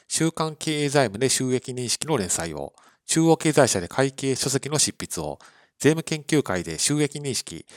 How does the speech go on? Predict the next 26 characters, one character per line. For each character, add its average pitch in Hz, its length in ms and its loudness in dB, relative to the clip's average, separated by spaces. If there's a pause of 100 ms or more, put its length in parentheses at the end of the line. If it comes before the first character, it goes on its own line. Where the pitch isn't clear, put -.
(120)
法 143 240 6
人 131 220 -6
税、 76 180 -6
消 143 220 2
費 147 100 -4
税 113 180 2
の 143 140 -2
セ - 140 0
ミ 117 80 -6
ナ 110 100 -2
ー - 80 -8
講 104 160 -2
師 - 160 -4
を 127 80 -2
務 107 200 -12
め 85 40 -12
さ 101 120 -4
せ - 60 -10
て - 120 -2
い 139 40 -4
た 82 120 -6
だ 78 60 -8
い 80 40 -14
て - 80 -12
お 73 80 -10
り、 - 160 -16